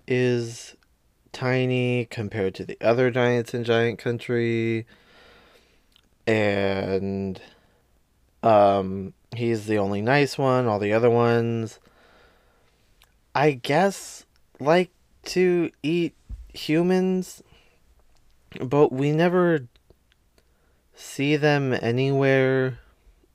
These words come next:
except in this, like, wide open pasture of Giant Country, and they, like, we never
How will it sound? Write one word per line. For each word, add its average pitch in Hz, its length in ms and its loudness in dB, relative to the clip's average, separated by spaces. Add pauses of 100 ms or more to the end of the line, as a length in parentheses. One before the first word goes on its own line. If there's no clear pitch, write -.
(140)
except 127 640 2
in 120 380 0
this, 110 420 -6
like, 107 320 -6
wide 113 340 4
open 113 600 2 (1080)
pasture 117 800 4
of 101 340 0 (920)
Giant 117 540 2
Country, 151 800 -2 (640)
and 120 160 0
they, 104 380 0 (120)
like, 113 400 -2
we 110 180 -2
never 113 760 4